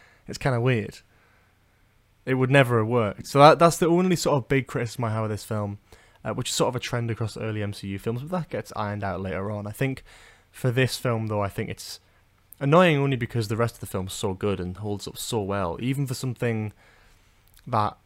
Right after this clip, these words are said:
should almost feel a little bit cheesy at this point, but it doesn't. 'Cause I look, again, like, you look back at what was before this, we had, like, um, the Raimi Spider-Man films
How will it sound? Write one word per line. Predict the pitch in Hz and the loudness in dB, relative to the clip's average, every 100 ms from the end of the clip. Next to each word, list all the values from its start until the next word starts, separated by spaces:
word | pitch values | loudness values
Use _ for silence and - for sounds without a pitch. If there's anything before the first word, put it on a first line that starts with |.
| _ _ _ _ _ _ _ - | _ _ _ _ _ _ _ -10
should | - - 127 135 - - _ _ | -8 -2 0 -2 -4 -14 _ _
almost | - 127 123 120 - | -4 -2 -2 -4 -6
feel | - 117 117 | -4 -2 -2
a | |
little | 110 117 | -4 -6
bit | 120 | -6
cheesy | - 127 123 127 | -6 -6 -4 -4
at | 131 | -4
this | 131 | -6
point, | - 151 156 _ _ _ _ | -4 -4 -4 _ _ _ _
but | 110 110 | -4 -4
it | 95 | -2
doesn't. | 113 117 98 - _ _ - - | -4 -4 -4 -10 _ _ -20 -4
'Cause | 139 | 2
I | 156 | 4
look, | 165 | 2
again, | 151 156 156 | 0 2 2
like, | 127 110 | 2 -2
you | 120 | -2
look | 135 131 | -2 0
back | 127 - | -2 -4
at | 120 | -6
what | 135 139 | -4 -4
was | 123 | -6
before | 110 - 120 104 | -6 0 0 0
this, | 95 - | -4 -6
we | 107 | -6
had, | 104 - | -6 -6
like, | 98 - - _ _ - _ - | -8 -8 -18 _ _ -20 _ -8
um, | 110 101 98 101 | -4 -2 -2 -6
the | 90 | -6
Raimi | 98 110 107 | -4 -2 -2
Spider-Man | - 107 104 104 98 | -2 -2 -2 -2 -6
films | - 98 95 | -6 -6 -6